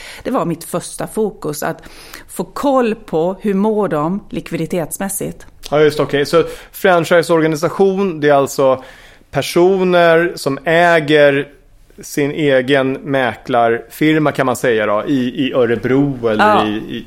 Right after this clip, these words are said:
Speaker 2: i
Speaker 1: Ja.
Speaker 2: Uppsala eller i Göteborg då, eller flera olika då.
Speaker 1: Vi har ungefär hundranittio olika franchisetagare. De är egna företagare, men de jobbar under vårt varumärke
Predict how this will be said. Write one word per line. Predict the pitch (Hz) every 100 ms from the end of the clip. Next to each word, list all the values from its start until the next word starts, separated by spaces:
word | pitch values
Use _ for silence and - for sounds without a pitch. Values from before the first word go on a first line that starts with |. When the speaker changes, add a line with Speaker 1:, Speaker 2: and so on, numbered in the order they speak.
| -
Speaker 2:
i | 120
Speaker 1:
Ja. | 262 226
Speaker 2:
Uppsala | 196 143 135 139 135 120
eller | 113 117 117
i | 117 113 113 123
Göteborg | 127 120 110 117 131 117
då, | 110
eller | 107 107
flera | - 127 120
olika | 110 120 - 123
då. | 113
Speaker 1:
Vi | 240
har | 285 285 254 233
ungefär | 220 220 208 180
hundranittio | 190 165 156 160 156 160 170 170 - - 147 143
olika | 165 151 143 151
franchisetagare. | 147 156 143 151 202 220 160 - -
De | 208
är | 359 302
egna | 185 147
företagare, | - 165 151 156 220 160
men | 160
de | 190 202
jobbar | 208 196 151
under | 151 151 156
vårt | 151 147
varumärke | 160 147 147 175 220 - 190